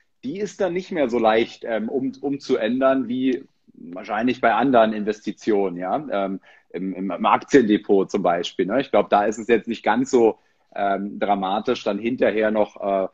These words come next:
in eine G M B H das Depot einzugliedern, ja. Das heißt, da siehst du ein großes Risiko. Und dann gibt's ja aber auch andere Risiken jetzt in der Vorbereitung, die du da sicherlich mit einschließt. Also ich spreche davon, wenn du jetzt sagst, du kaufst Mehrfamilienhäuser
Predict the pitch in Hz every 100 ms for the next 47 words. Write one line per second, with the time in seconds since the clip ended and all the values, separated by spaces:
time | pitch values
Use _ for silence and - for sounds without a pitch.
0 | _ - 127 123 107 117 110 104 120 120
1 | 107 113 98 107 98 95 101 98 95 95
2 | 87 80 82 98 131 - _ _ 90 110
3 | 110 - - - - 123 139 151 - 143
4 | 117 135 156 147 - 135 160 160 - 160
5 | 175 _ _ _ _ _ _ _ 139 160
6 | 175 151 151 - 160 147 135 131 - 151
7 | 202 127 110 123 127 - 131 131 - 127
8 | 117 - 113 139 156 139 135 139 143 131
9 | 123 120 110 120 139 120 - - 92 113
10 | 165 - 123 107 101 - 101 98 107 98
11 | - - 110 120 123 117 - 123 117 110
12 | 107 120 113 - 110 117 - 104 - 113
13 | - - 104 123 - 139 107 110 107 101
14 | 104 107 123 143